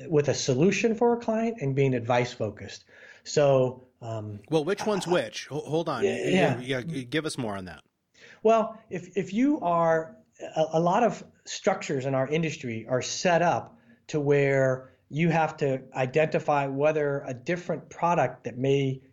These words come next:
Speaker 1: you may use for a client is suitable for them. Whereas other, um, structures in our, you know, industry are set up to be, is this in the best interest of my client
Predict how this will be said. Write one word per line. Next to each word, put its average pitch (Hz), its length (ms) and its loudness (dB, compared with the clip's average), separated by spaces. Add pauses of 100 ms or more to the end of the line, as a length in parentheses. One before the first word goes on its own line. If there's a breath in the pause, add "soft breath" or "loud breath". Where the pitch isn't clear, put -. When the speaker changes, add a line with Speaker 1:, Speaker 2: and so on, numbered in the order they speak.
(100)
Speaker 1:
you 139 100 0
may 139 120 4
use 165 280 4
for 135 120 0
a 120 60 0
client 120 420 -2
is 123 140 -4
suitable 170 640 2
for 113 180 -6
them. 90 260 -10 (540 soft breath)
Whereas 143 580 4 (300)
other, 170 500 2 (180)
um, 110 440 -12
structures 143 580 -2
in 143 100 -4
our, 120 260 -2 (240)
you 120 80 -10
know, 107 280 -8
industry 139 360 0
are 120 60 0
set 156 320 2
up 156 180 0
to 151 80 -4
be, 131 300 -2 (300 loud breath)
is 143 280 0
this 214 260 2
in 151 140 -6
the 123 120 -4
best - 460 -4 (120)
interest 156 500 -6
of 131 140 -6
my 117 120 -2
client 107 600 -8